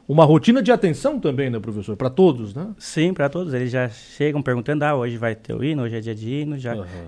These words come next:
Speaker 2: já vão se pre-, preparando e já vão sabendo ali o horário, mais ou menos, que a gente vai se encaminhando já pra, pras bandeiras.
Speaker 1: Perfeito. Hoje aqui, qual é o, o, a apresentação, como é que funcionou, como é que foi esse trabalho de produção e o que que eles vão apresentar?
Speaker 2: É, esse trabalho aqui, né, a gente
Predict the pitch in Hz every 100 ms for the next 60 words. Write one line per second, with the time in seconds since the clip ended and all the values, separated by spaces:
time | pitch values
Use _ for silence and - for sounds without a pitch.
0 | 85 120 123 - 127 117 - _ - 135
1 | 127 123 131 151 156 151 139 139 156 127
2 | 139 127 127 120 117 120 131 - _ -
3 | 120 120 123 131 123 127 120 127 127 123
4 | 120 117 113 113 107 107 - 120 120 117
5 | 104 - - 135 - 110 98 - - -
6 | - 202 220 214 214 208 208 196 190 175
7 | 160 156 147 147 143 147 127 - 165 160
8 | 156 131 151 156 151 - 139 123 156 151
9 | 135 131 131 127 120 131 113 120 110 -
10 | 143 139 127 135 131 113 120 123 110 101
11 | 87 82 - 135 135 135 - _ 285 165
12 | 170 - 175 165 170 170 208 240 170 143
13 | - 123 113